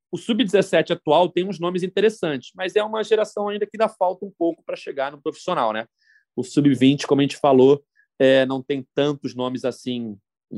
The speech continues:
já despontando. E quem deveria estar despontando, quem deveria, a gente tá falando aqui, e a gente nem lembrou que é o John Kennedy,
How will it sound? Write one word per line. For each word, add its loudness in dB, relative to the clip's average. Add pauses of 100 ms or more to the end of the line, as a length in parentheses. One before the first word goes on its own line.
(160)
já 4
despontando. 2 (460)
E -2
quem 0
deveria 0
estar -8
despontando, -10
quem -6
deveria, 2
a -6
gente -12
tá -2
falando 0
aqui, -4
e -8
a -8
gente -20
nem -2
lembrou 0
que -6
é 0
o 2
John -2
Kennedy, -4